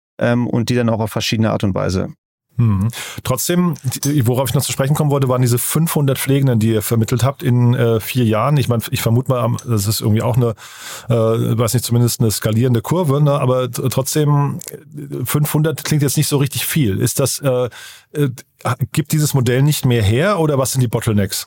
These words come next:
Speaker 1: Es gibt mehr her. Ähm, letztendlich mussten wir natürlich auch, äh, den Balanceakt schaffen, unser Produkt zu entwickeln. Also wir, äh, von End-to-End-Prozess hatte ich gesagt, ja, für jeden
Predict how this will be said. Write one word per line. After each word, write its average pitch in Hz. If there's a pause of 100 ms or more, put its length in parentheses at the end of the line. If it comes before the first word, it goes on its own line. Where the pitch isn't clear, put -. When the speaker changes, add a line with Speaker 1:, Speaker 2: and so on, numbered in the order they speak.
(140)
Speaker 1:
Es -
gibt 190
mehr 139
her. 139 (420)
Ähm, 131
letztendlich 151 (340)
mussten 143
wir 147
natürlich 143
auch, 143
äh, 127
den 127
Balanceakt 123
schaffen, 139
unser 131
Produkt 123
zu 135
entwickeln. 107
Also 113 (400)
wir, 113 (380)
äh, 139
von 131
End-to-End-Prozess 135
hatte 123
ich -
gesagt, 98
ja, 117
für 123
jeden 131